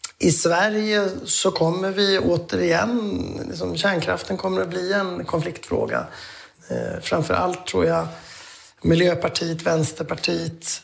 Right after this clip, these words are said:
eh, kanske till viss del Centerpartiet kommer ta lite spjärn, så att säga, eh, mot kärnkraften på, på europeisk nivå. Be-, vad jag kan bedöma idag.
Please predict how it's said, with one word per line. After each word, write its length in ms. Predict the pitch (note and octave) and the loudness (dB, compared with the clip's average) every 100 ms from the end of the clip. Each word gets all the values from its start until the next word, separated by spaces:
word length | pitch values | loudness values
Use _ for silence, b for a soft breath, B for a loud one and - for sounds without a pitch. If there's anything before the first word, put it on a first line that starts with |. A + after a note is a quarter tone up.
| - | -4
eh, 380 | - D#3+ D#3+ - - D#3+ - _ _ | -2 0 -2 -4 -10 -14 -18 _ _
kanske 360 | - F3+ D3 F3+ | -2 0 0 0
till 140 | F3 | -4
viss 160 | F3 E3 | -4 -4
del 100 | D#3+ | -2
Centerpartiet 680 | F#3 E3 D3 - - D#3+ D#3 | 2 2 0 -6 -6 -6 -4
kommer 180 | E3 D#3+ | -6 -2
ta 100 | F3 | 0
lite 220 | D#3 - | 0 0
spjärn, 580 | - - F#3 D#3+ D3+ - - | -4 0 0 2 0 -6 -10
så 140 | - | -8
att 80 | - | -8
säga, 420 | - D#2+ D#2 D2+ - - | -4 -2 -2 -4 -10 -12
eh, 540 | - - - - - | -8 -6 -6 -8 -8
mot 240 | - D#3+ D#3+ | -6 -4 -4
kärnkraften 640 | D#3+ D3+ E3 - - D#3+ | -6 -4 -4 -6 -6 -6
på, 200 | - E2+ | -4 -6
på 140 | - E3+ | -2 -2
europeisk 440 | D#2+ - E2 - | -2 -4 -8 -6
nivå. 300 | - - D3+ B B B B B B | -6 -4 -6 B B B B B B
Be-, 260 | D#3 D3+ E3+ | -8 0 2
vad 140 | E3 | 4
jag 100 | D3+ | 2
kan 120 | D3 D3+ | 2 -2
bedöma 320 | D3+ C#3+ C#3+ | -2 -4 -6
idag. 120 | - | -8